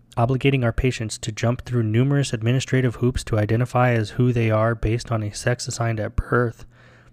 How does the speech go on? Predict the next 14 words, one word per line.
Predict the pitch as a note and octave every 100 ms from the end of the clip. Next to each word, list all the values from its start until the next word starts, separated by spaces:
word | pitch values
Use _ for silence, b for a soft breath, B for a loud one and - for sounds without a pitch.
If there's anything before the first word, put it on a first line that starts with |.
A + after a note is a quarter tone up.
| -
primarily | - C#3 C3 B2+ C3 A2+ A2+
on | A2
genitalia, | A#2 A2 - D3 D3 A2 A2 A#2 _ _ _ _ _ - - -
is | A#2
not | A#2 C3 C3
only | B2+ B2
unnecessary, | A2 A#2+ G#2+ - B2+ C#3 C#3 D3 - b b b b
but | - - -
actively, | B2 - C3+ C#3 C#3 C#3 - b b b b _ _ -
uh, | A2 G#2+ G#2+ G#2+ - _ _ _ _
deleterious | A2 A2+ A#2 - A#2 B2 C#3+ C#3+ - - _ - -
to | B2
their | A2+ G#2
health." | - A2 - -